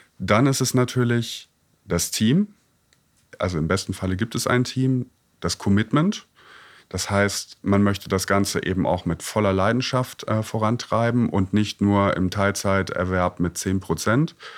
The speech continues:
sondern da muss man eigentlich das volle Commitment zeigen.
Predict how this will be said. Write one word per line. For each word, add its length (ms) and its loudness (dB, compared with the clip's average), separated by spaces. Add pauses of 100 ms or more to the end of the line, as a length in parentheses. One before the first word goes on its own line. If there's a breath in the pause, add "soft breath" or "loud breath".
(380 loud breath)
sondern 400 4
da 80 4
muss 220 0
man 360 2
eigentlich 380 -4
das 160 -8
volle 260 -2
Commitment 460 -2
zeigen. 460 -6